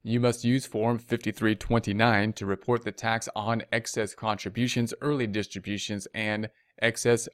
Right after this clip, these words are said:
accumulations. Filing a tax return. If you must file an individual income tax return, complete Form fifty-three twenty-nine and attach it to your Form ten forty or Form ten forty N R.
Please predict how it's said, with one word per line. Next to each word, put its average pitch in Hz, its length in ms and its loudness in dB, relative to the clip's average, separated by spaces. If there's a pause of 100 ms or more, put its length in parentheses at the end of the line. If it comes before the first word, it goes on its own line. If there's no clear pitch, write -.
(140)
accumulations. 87 1300 -2 (400)
Filing 139 500 6
a 123 360 2
tax 95 380 0
return. 92 600 0 (300)
If - 140 -2
you 123 100 4
must 123 220 2
file 135 320 8
an 104 160 -2
individual 127 600 0
income 127 360 -2
tax 123 300 -2
return, 131 320 -2
complete 135 480 -4 (140)
Form 131 320 2 (100)
fifty-three 120 480 -2
twenty-nine 117 640 0
and 117 220 0
attach - 420 -2
it 104 180 -4
to 131 120 -4
your 113 160 0
Form 107 500 -2
ten 123 200 -6
forty 120 480 2
or 110 180 2
Form 107 400 0 (280)
ten 120 180 0
forty 107 460 0
N 107 220 0
R. 90 460 4